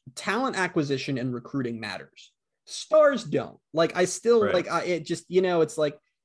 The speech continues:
Speaker 1: it's, it's a good brand building thing, but so I don't wanna give the impression, like, "Oh, now U C F's gonna, like, have its bet." You know, it's like, guys might pan out, they might not pan out. But at the
Speaker 2: Right.
Speaker 1: end of the day, this, it's just, this class is filled with guys that U C F, there was a time that they could not get, even get in the door for, and now they can. And that's really exciting.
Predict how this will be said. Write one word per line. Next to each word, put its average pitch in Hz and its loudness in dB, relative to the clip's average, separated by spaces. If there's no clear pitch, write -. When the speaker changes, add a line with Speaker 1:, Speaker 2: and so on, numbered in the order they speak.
Speaker 1:
it's, 175 -2
it's 196 2
a 190 4
good 165 4
brand 135 0
building 175 0
thing, 190 -2
but 170 -2
so 180 0
I - 4
don't 196 4
wanna 175 0
give 170 -2
the 165 -2
impression, 160 -6
like, 131 -10
"Oh, 147 2
now 143 -4
U 143 -6
C 143 -10
F's 143 -6
gonna, 127 -4
like, 123 -4
have 135 -2
its 120 -10
bet." 151 -2
You 175 -2
know, 196 2
it's - -6
like, 135 -4
guys 175 0
might 170 0
pan 156 -4
out, 143 -4
they 135 -4
might 117 -10
not 101 -16
pan - -20
out. - -20
But 190 6
at - 6
the 202 4
Speaker 2:
Right. 220 4
Speaker 1:
end - -
of 185 4
the 175 2
day, - -16
this, 180 -2
it's 165 -6
just, - -10
this 151 -6
class 170 -4
is 135 -12
filled 156 0
with 135 -6
guys 135 -2
that 123 -8
U 151 -8
C - -4
F, 151 0
there 139 0
was 135 -4
a 117 -10
time 123 -8
that 151 2
they 147 2
could 139 0
not 131 -4
get, - -4
even 135 -4
get 131 -4
in 127 -6
the 117 -8
door 110 -6
for, 160 -2
and 120 -4
now 120 -6
they 110 -10
can. 82 -18
And 143 -4
that's 165 -4
really 147 -2
exciting. 117 -10